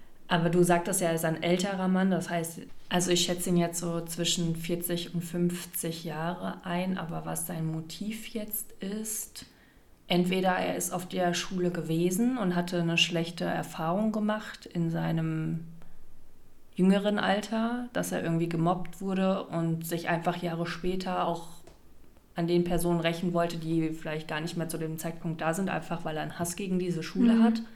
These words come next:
Speaker 1: Ansonsten kann ich keinen Zusammenhang feststellen, weswegen er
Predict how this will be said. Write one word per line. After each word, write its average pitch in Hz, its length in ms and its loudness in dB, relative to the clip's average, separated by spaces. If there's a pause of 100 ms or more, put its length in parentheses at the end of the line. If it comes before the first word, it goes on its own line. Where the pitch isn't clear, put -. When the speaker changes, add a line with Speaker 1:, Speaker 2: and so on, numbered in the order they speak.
(600)
Speaker 1:
Ansonsten 165 480 -2
kann 160 200 -4
ich - 360 -6 (460)
keinen 165 200 0
Zusammenhang 160 680 -2 (680)
feststellen, 170 520 0
weswegen 165 400 0
er 156 480 -2